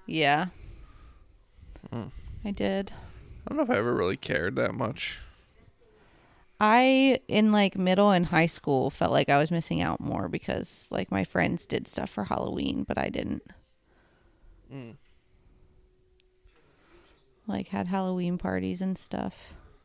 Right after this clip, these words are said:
Speaker 1: But that's all right. We had the carnival at church.
Speaker 2: Mm-hmm.
Speaker 1: Like, look, in their house,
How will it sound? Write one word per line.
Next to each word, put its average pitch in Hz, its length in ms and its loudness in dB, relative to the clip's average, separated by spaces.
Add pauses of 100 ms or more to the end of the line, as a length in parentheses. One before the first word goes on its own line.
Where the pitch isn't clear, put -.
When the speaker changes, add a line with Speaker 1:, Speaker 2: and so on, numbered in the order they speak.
(1040)
Speaker 1:
But 240 280 6 (580)
that's 269 240 -2
all 247 60 0
right. 202 260 0 (560)
We 208 240 2
had 202 520 0 (1600)
the 190 520 0 (960)
carnival 190 580 2
at 190 160 0
church. - 520 -2 (1300)
Speaker 2:
Mm-hmm. 139 320 -2 (1160)
Speaker 1:
Like, 330 180 4
look, 403 240 6 (840)
in 415 220 2
their 415 180 4
house, 240 600 2